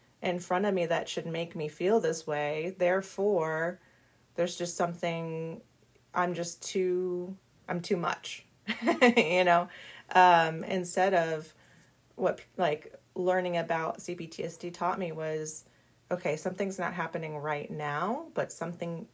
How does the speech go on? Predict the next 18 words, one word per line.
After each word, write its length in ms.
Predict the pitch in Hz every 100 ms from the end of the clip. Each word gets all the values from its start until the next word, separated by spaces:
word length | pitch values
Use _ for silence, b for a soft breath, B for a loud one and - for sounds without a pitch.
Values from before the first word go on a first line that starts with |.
| _
like, 280 | 165 156 -
something 440 | 185 175 185 156
really 320 | 151 147 143 143
did 240 | - 131
happen 440 | - 139 - - -
to 140 | -
you. 320 | - - - 226 _ b b b b b -
And 180 | 160 156
this 180 | 170 -
is 200 | 175 - 160
real. 460 | 156 156 185 233 -
It's 160 | 170 -
just 320 | 160 - -
misplaced 600 | 156 160 - 160 156 -
in 140 | 147
time. 400 | 139 151 143 135
And, 220 | 139 143 - b b b b _
um, 460 | 170 151 143 143